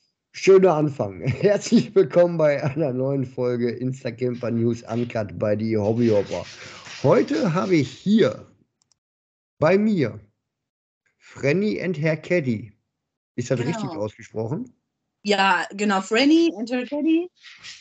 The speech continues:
Speaker 2: Frenny
Speaker 1: Ja.
Speaker 2: und Goffran. Und
Speaker 1: Ja.
Speaker 2: ja, bin ich. Genau.
Speaker 1: Und du bist, wie ist dein Name?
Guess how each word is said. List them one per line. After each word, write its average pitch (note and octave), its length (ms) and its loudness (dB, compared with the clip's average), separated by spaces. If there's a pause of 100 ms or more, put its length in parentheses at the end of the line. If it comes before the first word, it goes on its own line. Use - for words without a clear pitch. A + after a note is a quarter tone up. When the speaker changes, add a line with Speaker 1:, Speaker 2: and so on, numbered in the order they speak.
(100)
Speaker 2:
Frenny C4 340 2
Speaker 1:
Ja. D3+ 260 -2 (220)
Speaker 2:
und B3 440 -8
Goffran. D#4 500 0 (720)
Und A3 220 -2
Speaker 1:
Ja. G#3 200 2
Speaker 2:
ja, - 200 -4 (520)
bin G3+ 140 -6
ich. F#3+ 300 -12 (300)
Genau. G#3+ 360 -8 (600)
Speaker 1:
Und C#3+ 760 2
du C#3 100 2
bist, D#3 380 -2 (200)
wie B2+ 680 -6
ist A3 160 -4
dein G#3+ 180 4
Name? A2 460 2